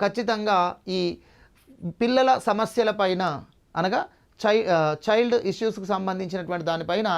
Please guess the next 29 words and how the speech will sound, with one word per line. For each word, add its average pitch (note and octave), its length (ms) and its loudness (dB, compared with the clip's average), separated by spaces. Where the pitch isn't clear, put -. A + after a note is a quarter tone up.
నైపుణ్యం A#3 500 0
కలిగినటువంటి F#3 540 -2
నిపుణులై G#3+ 380 0
ఉండాలి E3 360 0
అన్నారు. C3+ 280 -6
అంటే G#3+ 180 2
ఈ - 20 0
పోస్ట్ A3+ 280 -2
ఉమెన్స్కే A#3 420 0
కాదు, G3 220 2
మెన్స్కి G#3+ 300 0
కూడా A3 160 4
అవక-, F#3 260 0
అర్హత G3 280 0
ఉంది F3 240 0
అనేటువంటిది E3 440 -4
ఇక్కడ E3+ 200 -2
గుర్తుంచుకోండి. E3 600 -4
కానీ B3 200 4
ఖచ్చితంగా A#3 500 0
ప్రతి C4 280 0
వెల్ఫేర్, A3 400 0
చైల్డ్ G#3+ 260 2
వెల్ఫేర్ G3+ 340 -2
కమిటీలో G3+ 360 2
ఒక్క - 160 0
ఉమెన్ A#3 300 0
మెంబర్ G3+ 280 4
అయినా G#3+ 140 0